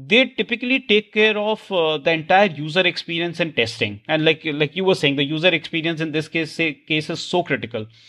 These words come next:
So the good thing is, uh, being four of us being visually impaired means that a lot of the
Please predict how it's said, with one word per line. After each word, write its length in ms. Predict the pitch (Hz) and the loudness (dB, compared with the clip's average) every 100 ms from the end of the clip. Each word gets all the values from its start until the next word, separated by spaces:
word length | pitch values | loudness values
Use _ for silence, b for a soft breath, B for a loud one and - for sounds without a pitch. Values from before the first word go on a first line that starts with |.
| B B B | B B B
So 140 | - 240 | -4 2
the 120 | 285 | 2
good 280 | 151 208 233 | 2 0 4
thing 220 | 269 254 | 2 4
is, 140 | 247 | 4
uh, 100 | 226 | 2
being 260 | 156 196 220 | 2 -2 -2
four 340 | - 180 202 | -6 2 4
of 140 | 233 226 | 4 4
us 100 | 202 | 2
being 240 | 220 190 | 0 0
visually 380 | 147 147 202 208 | -2 -2 -4 -4
impaired 380 | 180 190 196 180 | -4 -4 -4 -4
means 240 | 185 170 | -10 -4
that 200 | 196 196 | -4 0
a 120 | 190 | 0
lot 520 | 170 135 131 151 185 | 0 -4 -2 -4 -2
of 240 | 208 190 - - | 0 -2 -2 -2
the 400 | 156 143 135 | 2 2 0